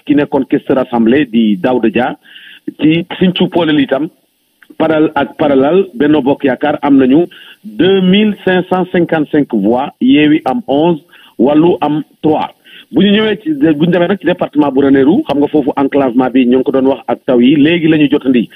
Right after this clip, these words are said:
ci résultat yi. Commune bu Ranérou, Gouloubo yëpp, Yewwi Askan Wi moo am cent quatre-vingt-trois voix,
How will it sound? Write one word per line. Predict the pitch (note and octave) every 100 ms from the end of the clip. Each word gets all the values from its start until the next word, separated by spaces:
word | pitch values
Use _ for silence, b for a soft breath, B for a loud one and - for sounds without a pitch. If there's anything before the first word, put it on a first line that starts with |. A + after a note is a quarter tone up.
| B B -
ci | D3
résultat | D3+ C3 D3+ D3+ B2+
yi. | A#2+ C#3+ - _ B B -
Commune | G3 G#3+
bu | E3+ F3
Ranérou, | E3 D#3 F3+
Gouloubo | D3+ F#3+ D#3 D3+
yëpp, | C#3 F3+ _ _ _ A#2+
Yewwi | C#3+ F#3 F#3+
Askan | E3+ E3 D3+ C3+
Wi | C3 B2+ -
moo | A#2+ C3+ C#3 -
am | C#3 B2 D#3
cent | D#3+
quatre-vingt-trois | D3+ C#3+ B2 B2+ A#2 - A2
voix, | F2+ A#2+ D3